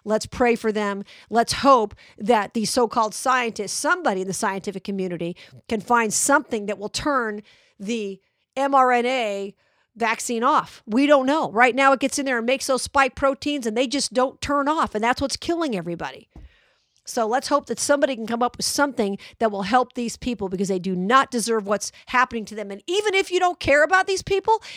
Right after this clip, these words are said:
even if you don't give a whit about any of them, remember, it's costing all of us a fortune. The amount of doctor's appointments these people have gone to that I've interviewed who are vaccine injured,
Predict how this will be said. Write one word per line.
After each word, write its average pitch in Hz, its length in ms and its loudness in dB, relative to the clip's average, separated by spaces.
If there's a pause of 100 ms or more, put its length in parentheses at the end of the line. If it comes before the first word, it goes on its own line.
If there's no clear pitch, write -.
(120)
even 415 260 2
if - 100 0
you 339 80 2
don't 339 200 -2
give 339 160 -4
a 233 180 -2
whit 220 500 -2
about 208 360 -4
any 277 180 -2
of 311 80 2
them, 370 160 0 (220)
remember, 254 500 0 (220)
it's 277 160 -2
costing 311 420 4
all 247 160 2
of 226 80 -2
us 247 160 -2
a 185 60 -8
fortune. 262 640 -2 (560)
The 233 100 0
amount 254 240 4
of 202 140 -2
doctor's 254 440 4
appointments 311 460 2
these 277 200 -4
people 254 300 -4
have 165 140 -6
gone 220 300 -2
to 311 180 -2
that 254 100 0
I've 220 240 2 (220)
interviewed 294 500 2
who 247 60 0
are 175 100 0
vaccine 254 540 0
injured, 294 320 -4